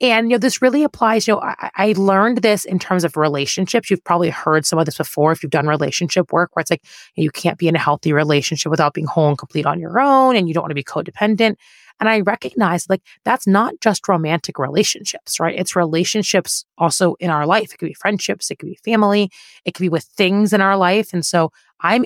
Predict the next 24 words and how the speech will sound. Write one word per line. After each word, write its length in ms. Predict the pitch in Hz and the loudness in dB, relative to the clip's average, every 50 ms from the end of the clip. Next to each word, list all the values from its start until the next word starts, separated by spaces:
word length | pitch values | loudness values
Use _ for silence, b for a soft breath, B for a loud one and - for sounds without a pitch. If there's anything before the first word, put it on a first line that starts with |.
| - | 0
in 240 | - 233 226 220 208 | 2 2 2 4 4
relationship 680 | 190 180 170 165 160 156 - - 160 - - 170 - | 4 4 4 4 2 0 0 -4 -8 -6 -6 -6 -6
with 100 | - - | -6 -8
entrepreneurship 880 | - 160 156 147 139 - - - 156 165 208 269 294 262 - - 180 170 - _ - | -6 -6 -6 -6 -6 -8 -10 -6 -2 0 2 2 2 2 2 2 0 -2 -2 _ -4
and 400 | 202 185 170 160 165 170 165 - _ _ _ _ _ _ | -2 0 2 2 0 0 -4 -6 _ _ _ _ _ _
not 300 | - 190 196 185 196 - 226 | -2 0 2 2 2 2 2
in 100 | 220 214 | 0 0
a 60 | 208 | 0
healthy 520 | 175 - - 175 160 143 - - 170 160 | 0 0 2 2 0 0 -2 -6 -8 -6
way 240 | 143 165 170 226 269 | -2 0 2 2 2
right 260 | 247 185 170 - 247 | 2 0 -2 -4 -6
now. 300 | 254 226 240 - - - - b b b b b b b | -10 -10 -8 -8 -10 -10 -12 b b b b b b b
I 680 | - - 180 185 190 196 208 226 233 247 254 254 254 339 _ _ _ _ _ _ _ _ _ - | -2 0 2 4 4 4 4 2 2 0 0 -2 -4 -6 _ _ _ _ _ _ _ _ _ -4
don't 360 | - 233 202 202 247 254 339 214 | 2 4 4 4 4 2 2 2
know 340 | 185 180 190 214 262 269 | 2 4 4 4 2 2
who 240 | 196 - - 185 180 _ _ - | 0 0 -2 -2 -2 _ _ -16
Cassie 580 | - - - 208 226 247 - - - 208 170 160 | -10 -4 -2 0 0 0 -2 -4 -4 -4 -4 -4
is 400 | 160 156 165 180 180 165 - - - | -4 -4 -4 -4 -4 -6 -8 -10 -8
outside 400 | 180 - - - - 160 156 180 | -8 -8 -8 -6 -8 -8 -6 -8
of 100 | 190 - | -8 -8
Cassie 380 | - - 160 - - - 175 | -4 -4 -4 -4 -4 -6 -6
Sunshine. 580 | - - 180 202 262 - - - - - - - b b b b b b b - | -6 -6 -4 -4 -4 -2 -2 -4 -4 -6 -12 -16 b b b b b b b -2
I, 100 | 185 190 | 0 2
like, 160 | 196 196 | 2 2